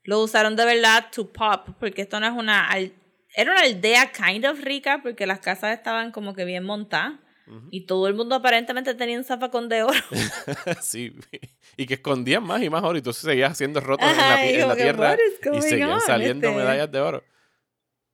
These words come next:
Speaker 1: Pero entonces con el rojo de los flamboyanes, la canoa colorida, los ojos de los fetiches, este, Carabao es bien colorida también, este,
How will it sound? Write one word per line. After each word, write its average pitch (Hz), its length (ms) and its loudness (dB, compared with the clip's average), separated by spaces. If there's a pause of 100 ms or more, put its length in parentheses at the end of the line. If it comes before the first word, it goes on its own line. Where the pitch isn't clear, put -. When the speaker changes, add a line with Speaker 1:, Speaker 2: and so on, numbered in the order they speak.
(200)
Speaker 1:
Pero 214 760 4
entonces 196 520 -6
con 226 180 -6
el 202 160 -8
rojo 185 240 -2
de 190 60 0
los 190 100 -6
flamboyanes, 208 720 0
la 185 140 -2
canoa 175 440 -6
colorida, 202 840 0
los 180 260 -4
ojos 185 240 -6
de 190 100 -4
los 175 160 -4
fetiches, 202 640 -8
este, 180 320 -10
Carabao 165 440 -2
es 208 120 -4
bien 208 180 -4
colorida 185 560 -2
también, 185 600 -8
este, 165 560 -14